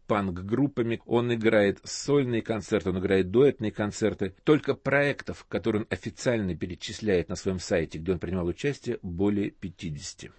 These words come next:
Трио в том варианте, в каком записано на диске «Забытые улицы Санкт-Петербурга», это Сергей Летов,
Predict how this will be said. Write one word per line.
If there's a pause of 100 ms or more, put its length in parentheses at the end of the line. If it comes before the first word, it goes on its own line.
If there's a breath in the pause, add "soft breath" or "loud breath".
(140)
Трио (280)
в
том
варианте,
в
каком
записано
на
диске (320 soft breath)
«Забытые
улицы
Санкт-Петербурга»,
это
Сергей
Летов,